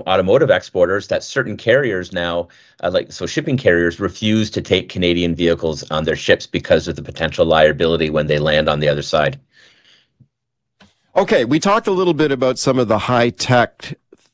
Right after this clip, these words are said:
Speaker 2: thefts that are going on. What about, I, and I heard you talking about this recently, you know, people, people heard about carjackings, and that's kind of a, a scary concept. But tell me your concerns about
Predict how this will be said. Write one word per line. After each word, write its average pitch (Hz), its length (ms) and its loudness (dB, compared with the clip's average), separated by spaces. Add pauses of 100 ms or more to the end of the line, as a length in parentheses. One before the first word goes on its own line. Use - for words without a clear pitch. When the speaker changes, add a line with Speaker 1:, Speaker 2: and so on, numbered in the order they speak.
(240)
Speaker 2:
thefts 120 340 2
that 110 180 2
are 104 100 4
going 104 400 0
on. 101 440 2
What 143 260 0
about, 139 440 2 (1040)
I, 127 140 2
and 135 120 2
I 156 120 2
heard 143 160 0
you 113 60 -4
talking 110 280 0
about 95 140 0
this 101 180 0
recently, 98 640 2 (100)
you 110 80 -4
know, 101 160 -4 (320)
people, 127 360 2
people 120 340 0
heard 110 140 2
about 95 180 0
carjackings, 92 1080 2 (640)
and 117 160 4
that's 123 300 0
kind 113 260 0
of 98 160 0
a, 92 300 2 (520)
a 107 100 2
scary 117 580 2
concept. 107 640 0 (920)
But 139 240 2
tell 202 140 4
me 277 100 2
your 233 120 4
concerns 147 460 2
about 117 400 0